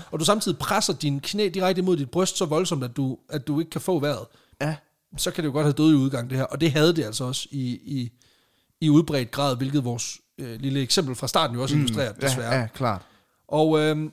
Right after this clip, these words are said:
Speaker 1: en ting er jo, at man kun lige kan være der, når rørene, de er standardmålene, altså treogtyve gange seksogtredive centimeter.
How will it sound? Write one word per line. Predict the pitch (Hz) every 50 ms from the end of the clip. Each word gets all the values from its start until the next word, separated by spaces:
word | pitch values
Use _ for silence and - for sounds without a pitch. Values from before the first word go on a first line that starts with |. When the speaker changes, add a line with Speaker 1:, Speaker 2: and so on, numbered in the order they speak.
| - -
Speaker 1:
en | 247 269
ting | 208 220 208 190
er | 180 185
jo, | 190 185
at | 175 135 151 143 - 151
man | 147 147 143 147
kun | 143 - 226 226
lige | 226 226
kan | - 180
være | 135 139 156 170
der, | 175
når | 143 135 131
rørene, | 151 175 165 139 127 113 131
de | 156 147 139
er | 143 143 135 - _ _
standardmålene, | - - 180 170 165 151 117 131 131 120 110 117 117 107 - - -
altså | 139 139 120 139 120
treogtyve | - - 180 160 131 120 - 147 135
gange | 127 127 120 123 123
seksogtredive | - 165 - - 120 - 147 131 131 123
centimeter. | 127 120 - 131 131 120 107